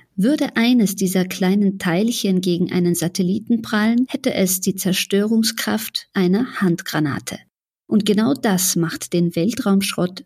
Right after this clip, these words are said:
so gefährlich. Sein Anteil im All wird immer größer. Doch längst haben Wissenschaftler und Wissenschaftlerinnen Lösungen gefunden, diesem Problem zu begegnen.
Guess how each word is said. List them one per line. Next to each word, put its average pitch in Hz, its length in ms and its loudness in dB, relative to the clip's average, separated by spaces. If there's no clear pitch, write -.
so 208 460 0
gefährlich. - 760 -4
Sein 175 460 2
Anteil 196 440 2
im 185 240 -2
All 226 300 0
wird 185 300 -2
immer 240 360 2
größer. 185 720 -2
Doch 196 180 -2
längst 247 460 0
haben 226 240 0
Wissenschaftler 214 720 -2
und 196 160 2
Wissenschaftlerinnen 214 1080 0
Lösungen 202 580 2
gefunden, 180 600 -2
diesem 196 320 0
Problem 180 480 0
zu 180 180 -4
begegnen. 208 600 -2